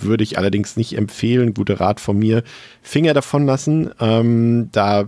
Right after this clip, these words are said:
haben unter anderem die Herren Krekel und seine Firma Digital Dreams so ein bisschen ihre Finger im Spiel. Und das ist wohl qualitativ einfach nicht eine ganz, äh, saubere Scheibe. So, also ich, ähm,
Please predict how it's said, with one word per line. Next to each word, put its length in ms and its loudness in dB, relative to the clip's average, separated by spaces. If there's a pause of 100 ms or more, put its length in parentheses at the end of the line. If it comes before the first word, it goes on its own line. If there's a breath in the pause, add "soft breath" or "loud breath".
haben 340 0
unter 180 -2
anderem 520 0 (120)
die 220 -8
Herren 280 -2
Krekel 420 0
und 120 -2
seine 180 -2
Firma 380 -2
Digital 400 -4
Dreams 340 0
so 60 0
ein 60 2
bisschen 260 -2
ihre 180 -2
Finger 300 -2
im 120 -2
Spiel. 440 2 (440 loud breath)
Und 280 0
das 140 0
ist 140 -4
wohl 80 2
qualitativ 600 -2
einfach 320 -2
nicht 260 -2
eine 260 0
ganz, 320 -2
äh, 180 -2
saubere 360 -2
Scheibe. 400 0
So, 360 0
also 220 -4
ich, 280 -10
ähm, 380 -2